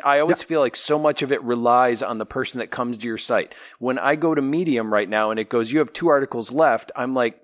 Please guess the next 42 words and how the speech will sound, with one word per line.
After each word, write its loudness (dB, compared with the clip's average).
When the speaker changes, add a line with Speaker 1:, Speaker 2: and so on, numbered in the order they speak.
Speaker 1:
"Ugh." -16
You 2
know, 2
I 0
don't, 0
I 2
don't 0
wanna 4
have 4
to -16
pay 2
for 0
another 2
one. 0
You 2
know, 4
it's, 2
it, 0
it's 2
just, -2
that 2
means -2
I 2
have -2
to -8
sign -2
up, 4
I 0
have -8
to -20
do -2
something, 0
I 0
have -6
to -6
add -6
my -6
card, 2
I 2
have -2
to -14
do, -8